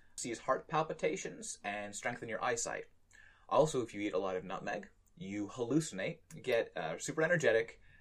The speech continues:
and then the aftermath is you're super achy and might have a heart attack. So nutmeg, nutmeg, nutmeg was a party drug back in, like, I think the eighteenth century for French nobility.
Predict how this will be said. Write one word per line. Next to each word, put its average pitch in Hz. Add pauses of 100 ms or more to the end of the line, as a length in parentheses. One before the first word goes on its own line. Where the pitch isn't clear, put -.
(100)
and 104
then 107
the 101
aftermath 117
is 90
you're 92
super 147
achy 110
and 92 (160)
might 104
have 92
a 69
heart -
attack. - (460)
So -
nutmeg, 143
nutmeg, 175
nutmeg 123
was 107
a 98
party 113
drug 80
back 82
in, 87
like, 82
I 104
think 95
the -
eighteenth 107
century 131
for -
French 98
nobility. 110